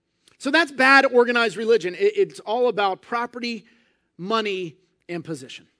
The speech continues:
Now, to wrap up, so what? What do we do with this? Well, first of all, if you have been stung by bad organized religion, again, I'm very sorry,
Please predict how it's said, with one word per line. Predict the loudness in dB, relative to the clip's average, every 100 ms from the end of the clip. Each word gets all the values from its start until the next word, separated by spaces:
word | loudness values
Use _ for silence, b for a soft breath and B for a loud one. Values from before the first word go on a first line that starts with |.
| _ _ _ _ _ _ _ _ -6
Now, | -6 -6
to | -6
wrap | -4 -4 -4
up, | -12 _ _ _ _ _ _ _ _ _ _ _ _ _ _ _
so | -6 -2
what? | -2 -6 _
What | -4
do | -2
we | -4
do | -6 -10 -10
with | -12
this? | _ _ _ _ _ _ b b b b b b b
Well, | -12
first | -6 -8 -6
of | -4
all, | -4 -4 -10 _ _ _ _ -6
if | -2 -2 -2
you | -4 -2
have | -2
been | -2 -8
stung | -10 -12 -14 -14 -2 -2 0 -6 -12 b b
by | -4 -2
bad | 0 0 -2 -2
organized | -4 -4 -2 -4 -2
religion, | -4 -4 -6 -10 -16 b b b
again, | -2 0 0
I'm | 0 -2
very | -2 -2
sorry, | -6 -12 -8 -8 -6 -6 -8